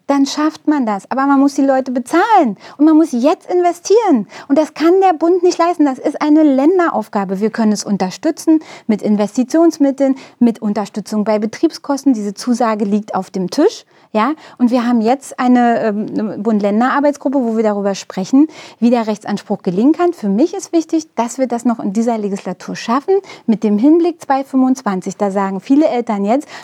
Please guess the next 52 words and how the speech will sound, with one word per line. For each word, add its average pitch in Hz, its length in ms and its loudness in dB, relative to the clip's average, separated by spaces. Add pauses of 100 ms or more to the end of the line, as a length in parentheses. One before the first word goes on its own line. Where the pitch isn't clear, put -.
"Na 208 100 0
Mensch, 196 300 0
zwei 208 200 -4
fünfundzwanzig, 214 580 -2
das 190 140 -4
ist 220 140 -8
ja 220 80 0
noch 202 160 -2
so 262 260 0
lange 262 300 2
hin." 240 400 2
Ja? 196 200 -6 (260)
Aber 233 180 -2
das 220 180 -4
liegt 294 280 0
natürlich 285 340 -2
daran, 262 300 -2
dass 226 180 -4
das 247 220 -6
vorbereitet 233 800 -4
werden 196 220 -4
muss, 180 180 -8 (240)
dass 226 180 -2
das 240 200 -4
Personal 233 680 -2
dafür 220 320 -2
da 185 260 -2
sein 180 220 -4
muss. 175 180 -6 (220)
Und - 140 -2
deshalb 269 340 -2
kann 262 240 -2
man 302 180 4
das 269 200 -2
nicht 262 160 0
von 240 260 -2
heute 240 240 0
auf - 160 -8
morgen 247 320 2
machen, 285 220 2 (180)
aber 214 200 0
wir 226 80 0
brauchen 240 320 0
eine 240 100 2
Perspektive, 240 760 -2
eine 220 280 0
Vision, 254 500 4
wie 247 100 2
Sie 214 140 0
so 208 100 -2
schön 208 160 -2
sagen. 190 160 -2